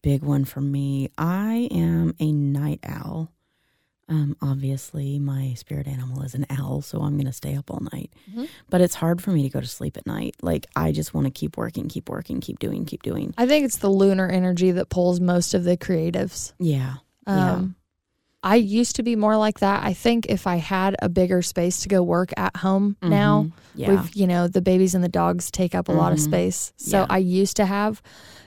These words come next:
Speaker 2: that place where I could go lock myself in my Mad Hatter room and
Speaker 1: Mm-hmm.
Speaker 2: do all of my stuff. Um, but I, lunar energy and creativity have a lot in common. So I know that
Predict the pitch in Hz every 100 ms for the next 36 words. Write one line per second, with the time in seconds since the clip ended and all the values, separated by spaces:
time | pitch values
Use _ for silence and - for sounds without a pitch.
0 | - 214 - 220 208 - 190 175 196 180
1 | 185 180 175 - 185 180 - 180 - 190
2 | 175 170 165 165 165 165 165 170 175 180
3 | 180 180 180 156 151 151 151 160 233 202
4 | 185 190 185 190 - 220 107 - - -
5 | 190 180 180 196 - - - 214 214 233
6 | 254 247 - - _ _ _ 208 247 254
7 | 254 247 240 226 220 202 - 208 196 -
8 | 190 202 208 185 185 185 185 - 202 196
9 | 185 190 185 - 190 185 185 190 208 -